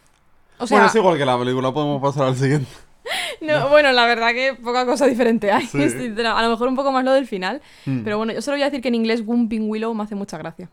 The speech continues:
Speaker 1: que se
Speaker 2: Whomping
Speaker 1: llama
Speaker 2: Willow.
Speaker 1: así el, el sauce
Speaker 2: Yo
Speaker 1: boxeado.
Speaker 2: hacen mucho el tema del, o sea, el ruling, esto de coger una letra,
Speaker 1: Sí, sí.
Speaker 2: una palabra y la, la siguiente palabra igual, empieza
Speaker 1: Sí,
Speaker 2: igual.
Speaker 1: lo decíamos en el anterior vídeo con los títulos de los libros de Lockhart,
Speaker 2: Aquí.
Speaker 1: que es que los tiene así, son graciosísimos.
Speaker 2: Hmm.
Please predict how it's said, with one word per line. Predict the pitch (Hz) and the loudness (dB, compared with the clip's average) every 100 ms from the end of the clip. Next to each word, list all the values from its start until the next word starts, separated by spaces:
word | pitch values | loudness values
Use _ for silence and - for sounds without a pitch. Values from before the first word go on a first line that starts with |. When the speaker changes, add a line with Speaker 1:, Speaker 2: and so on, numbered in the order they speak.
| - | -16
Speaker 1:
que | - | -10
se | 214 | -4
Speaker 2:
Whomping | |
Speaker 1:
llama | 196 196 190 | -2 -2 -2
Speaker 2:
Willow. | 202 | -4
Speaker 1:
así | 202 185 | -6 -4
el, | 180 170 165 165 180 | -4 -6 -10 -10 -12
el | |
sauce | 180 185 139 | -12 -6 0
Speaker 2:
Yo | 202 | 2
Speaker 1:
boxeado. | 233 147 190 | 2 0 0
Speaker 2:
hacen | 180 147 | -2 -2
mucho | 147 190 254 | -4 -4 -4
el | 208 | -6
tema | 156 165 185 | -4 -4 -2
del, | 147 127 - _ _ _ _ - | -2 -4 -8 _ _ _ _ -20
o | - | -12
sea, | 135 | -8
el | 120 - | -8 -10
ruling, | - 131 147 202 226 | -8 -6 -4 -6 -8
esto | 131 - | -12 -8
de | 139 | -8
coger | 117 - | -8 -8
una | 123 117 | -6 -6
letra, | 120 156 226 254 - - | -8 -8 -10 -10 -16 -20
Speaker 1:
Sí, | - 311 | -6 -6
sí. | - 302 302 | -4 -4 -2
Speaker 2:
una | 151 143 | -2 0
palabra | 143 165 220 - | 2 2 0 -6
y | - 135 | -8 -4
la, | 127 123 | -4 -4
la | 101 | -6
siguiente | - 135 135 147 | -8 -8 -6 -4
palabra | 147 160 156 | -4 -2 -4
igual, | 113 110 | -4 -6
empieza | 107 240 | -6 -6
Speaker 1:
Sí, | 226 | -4
Speaker 2:
igual. | 214 - 127 | -6 -10 -8
Speaker 1:
lo | 220 | -6
decíamos | 226 233 262 | -4 -2 -2
en | |
el | 262 | 0
anterior | 254 247 254 240 | 0 -2 -2 -2
vídeo | 247 247 | -4 -4
con | 240 233 | -4 -4
los | 226 220 214 | -4 -8 -10
títulos | 240 208 226 226 | -10 -8 -6 -6
de | |
los | 214 | -4
libros | 214 220 220 | -4 -4 -4
de | 208 | -6
Lockhart, | 214 214 - 247 | -6 -8 -6 -6
Speaker 2:
Aquí. | 349 - | -6 -8
Speaker 1:
que | |
es | 220 | -8
que | - | -6
los | 226 220 | -8 -6
tiene | 220 233 | -8 -8
así, | 233 220 247 | -8 -10 -10
son | - 214 214 220 _ _ | -10 -10 -10 -14 _ _
graciosísimos. | 214 214 208 202 208 262 220 _ - | -16 -12 -12 -12 -12 -12 -14 _ -16
Speaker 2:
Hmm. | 123 | -16